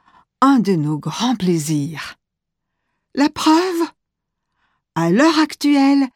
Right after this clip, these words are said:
la cuisine est à la mode. On ne compte plus le nombre d'émissions de télé qui lui sont consacrées. Et vendredi, ce sera le grand jeu de Télé sept,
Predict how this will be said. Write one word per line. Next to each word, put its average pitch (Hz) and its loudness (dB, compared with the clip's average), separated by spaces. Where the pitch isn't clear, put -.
la 170 -4
cuisine 254 -2
est - -2
à 247 4
la 180 2
mode. 160 -2
On 220 0
ne 175 0
compte 285 -2
plus 311 0
le 165 0
nombre 196 0
d'émissions 240 0
de 156 -2
télé 208 0
qui 302 2
lui 170 -2
sont 226 0
consacrées. 202 -2
Et 269 2
vendredi, 285 2
ce 359 0
sera 247 2
le 156 0
grand 226 0
jeu 262 0
de 160 -2
Télé 311 0
sept, - -4